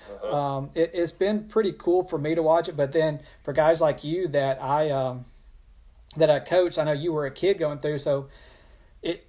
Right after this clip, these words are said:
Speaker 2: it didn't really register, but I know you're a sports fan, so now, uh, getting you guys' take on it, um, has been very interesting to see.
Speaker 1: Yeah, I remember the ninety-eight finals was actually one of the first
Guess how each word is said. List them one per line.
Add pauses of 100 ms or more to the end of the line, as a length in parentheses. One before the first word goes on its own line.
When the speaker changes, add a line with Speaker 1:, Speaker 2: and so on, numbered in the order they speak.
Speaker 2:
it
didn't
really
register,
but
I
know
you're
a
sports
fan,
so
now,
uh,
getting
you
guys'
take
on
it, (540)
um, (420)
has
been
very
interesting
to
see. (1040)
Speaker 1:
Yeah, (100)
I
remember
the
ninety-eight (240)
finals (100)
was (160)
actually (320)
one
of
the
first